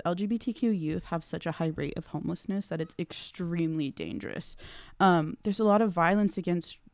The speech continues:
trans Black women specifically. Um, being queer in a public place, there's a lot of hate against that. A lot of these L G B T Q plus clubs are getting, you know, attacked and terrorized because it's supposed to be a private place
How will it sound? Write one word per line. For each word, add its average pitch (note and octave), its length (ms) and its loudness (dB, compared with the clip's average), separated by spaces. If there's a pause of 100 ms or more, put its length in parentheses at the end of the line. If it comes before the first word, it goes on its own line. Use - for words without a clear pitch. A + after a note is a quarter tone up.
(140)
trans F#3 460 0
Black F3 340 -4
women E3+ 260 -2
specifically. - 880 -10 (440)
Um, F3 420 0
being A#3 240 8
queer A#3 220 2
in C4 100 2
a A#3+ 60 2
public G#3 440 -2
place, G#3+ 360 0
there's F#3+ 240 -2
a F#3 40 -2
lot F3 380 0
of E3 80 -2
hate F3 260 -2
against - 420 -6
that. - 280 -8
A F#3+ 60 0
lot F3 240 2
of F3 140 -4
these F3 220 -4
L F#3 100 0
G F3 100 -6
B F3+ 100 -8
T - 160 -10
Q F3+ 440 -2
plus - 280 -6
clubs F#3+ 540 -2
are F3 180 -6
getting, E3+ 500 -2
you E3 80 -6
know, E3+ 160 -2
attacked G3 600 -4
and E3+ 120 -2
terrorized F3+ 520 -2
because E3+ 320 -4 (360)
it's G3 160 0
supposed F#3 280 0
to F3+ 60 -2
be F#3 100 4
a E3+ 80 2
private F3 480 0
place E3+ 580 0